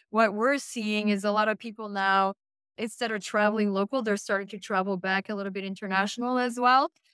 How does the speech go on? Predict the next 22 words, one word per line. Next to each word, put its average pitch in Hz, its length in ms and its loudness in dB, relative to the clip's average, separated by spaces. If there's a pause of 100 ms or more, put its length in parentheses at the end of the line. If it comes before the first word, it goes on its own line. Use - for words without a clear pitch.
(100)
And 214 220 2
so 226 140 -4
they 208 220 2
are 220 180 4
going 202 300 2
on 185 140 -4
those 185 220 -10
cruises 202 560 -8
or 185 140 0
all-inclusive 190 640 -6
resorts 185 560 -4
that 185 320 0 (320)
maybe 202 260 0
they 196 140 2
had 196 180 0
canceled 190 640 0 (160)
prior 190 300 2
to, 190 180 -8 (100)
around 185 360 2
the 190 100 -6
covid 190 460 -2
time. 208 420 0